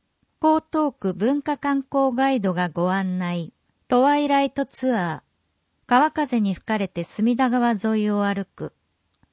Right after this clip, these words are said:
九月二十八日水曜から十月一日土曜。二十五、パルカレッジ公開講座。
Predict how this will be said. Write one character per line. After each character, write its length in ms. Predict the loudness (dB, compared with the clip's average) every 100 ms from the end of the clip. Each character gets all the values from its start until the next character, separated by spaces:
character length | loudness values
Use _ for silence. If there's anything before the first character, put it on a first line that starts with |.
| _ -4
九 100 | -2
月 300 | 0 0 2
二 160 | 2
十 260 | 2 0 -2
八 300 | -4 -6 -4
日 340 | -4 -4 -6
水 400 | -6 -4 -2 0
曜 220 | 0 0 -2
か 180 | -4
ら 140 | -4 -4
十 360 | -4 -2 0
月 440 | 0 -4 -6 -6 -4
一 120 | -2 -4
日 340 | -8 -6 -8
土 220 | -4 -2
曜。 340 | 0 -2 -4 -8 _ _ _ _ _ _ _ _ _ _
二 180 | 0 2
十 300 | 2 2 2
五、 260 | 0 0 -2 _ _ _ _ _ _
パ 100 | 0
ル 140 | 0
カ 180 | 2 0
レ 120 | 2
ッ 80 | -2 -4
ジ 200 | -6 -4
公 260 | 0 0
開 280 | 0 -2 -2
講 300 | -2 -2 -2
座。 220 | -2 -6